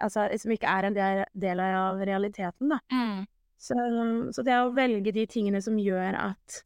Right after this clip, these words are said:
Speaker 1: at vi faktisk har vært litt sammen nå, da.
Speaker 2: Ja.
Speaker 1: <laughs> At det ikke bare er en fotballkamp og fotballtrening. <laughs> Ja.
Speaker 2: Men, eh, kan du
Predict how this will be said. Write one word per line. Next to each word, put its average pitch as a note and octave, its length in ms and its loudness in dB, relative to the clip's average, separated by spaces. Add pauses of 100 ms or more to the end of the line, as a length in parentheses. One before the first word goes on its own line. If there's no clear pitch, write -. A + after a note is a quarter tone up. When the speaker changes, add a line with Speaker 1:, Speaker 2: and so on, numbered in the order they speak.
(160)
Speaker 1:
at G#3 320 -10
vi G#3 140 -2 (100)
faktisk G3+ 380 -6
har A#3 100 2
vært G#3+ 240 -2
litt C4 220 -2
sammen A#3 340 2
nå, E4 160 2
da. E4+ 80 2 (160)
Speaker 2:
Ja. C4 80 -2 (160)
Speaker 1:
<laughs> - 240 2 (400)
At A#3+ 80 -4
det - 140 -16
ikke A3 180 -6
bare G#3+ 480 2
er G#3+ 160 -2
en A3+ 160 2 (320)
fotballkamp A3+ 720 0
og - 100 -10
fotballtrening. A#3 800 0 (160)
<laughs> C#4 140 -6 (640)
Ja. A#3+ 140 -4 (180)
Speaker 2:
Men, F#4 240 2
eh, F4 180 4
kan D#4 220 2
du D4 60 2